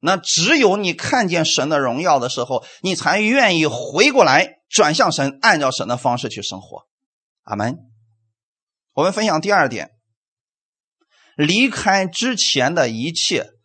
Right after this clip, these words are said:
领受祝福而生活。我们说我们今天在讲恩典，其实恩典不是一个教义，也不是一个基础性的福音，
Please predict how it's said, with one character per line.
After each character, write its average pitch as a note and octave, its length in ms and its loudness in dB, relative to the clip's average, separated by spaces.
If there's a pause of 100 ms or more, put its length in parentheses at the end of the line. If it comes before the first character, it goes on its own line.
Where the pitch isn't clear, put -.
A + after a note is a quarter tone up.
(160)
领 C#3+ 380 -2
受 E3 320 2
祝 F#3 260 -4
福 B2 220 -8
而 G2+ 200 0
生 A2 220 -6
活。 - 280 -12 (720)
我 B3 100 4
们 D#4 80 6
说 F#4 140 8
我 D#4 60 8
们 A#3 100 4
今 C#4+ 100 2
天 D4 100 4
在 C4 140 4
讲 C3 220 0
恩 G3 180 0
典， A2+ 300 -4 (500)
其 - 140 0
实 D#4 100 4
恩 F#4 220 4
典 D#3+ 160 2
不 G3+ 100 0
是 A#3+ 180 4
一 G3+ 80 0
个 G#3+ 140 4
教 G3+ 320 4
义， G3 320 -4 (240)
也 G3 160 4
不 A#3+ 160 2
是 A3 160 2
一 G3+ 80 -2
个 G3 100 4
基 C4+ 280 0
础 D3+ 180 0
性 F3 200 -2
的 B2 120 2
福 C3+ 220 -8
音， E3+ 240 -2